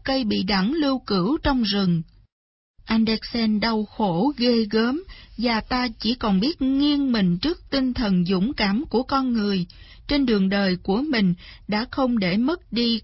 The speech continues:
cả lòng mong mỏi điều thiện cho đồng loại, cả niềm khát khao chính nghĩa,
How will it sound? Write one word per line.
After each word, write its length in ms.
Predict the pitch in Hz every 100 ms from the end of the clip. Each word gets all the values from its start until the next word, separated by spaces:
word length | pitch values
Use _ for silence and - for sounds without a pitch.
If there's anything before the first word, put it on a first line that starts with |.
| -
cả 120 | 208
lòng 360 | 262 202 180
mong 220 | 226 269 233
mỏi 280 | 180 233 294
điều 260 | 220 190 -
thiện 300 | 220 175 180
cho 140 | 262
đồng 280 | 240 202 180
loại, 380 | 180 175 160 180 - - - -
cả 120 | 214
niềm 320 | 240 269 190 175
khát 320 | - 339 -
khao 260 | 269 247
chính 320 | 226 262 277 349
nghĩa, 340 | 214 180 277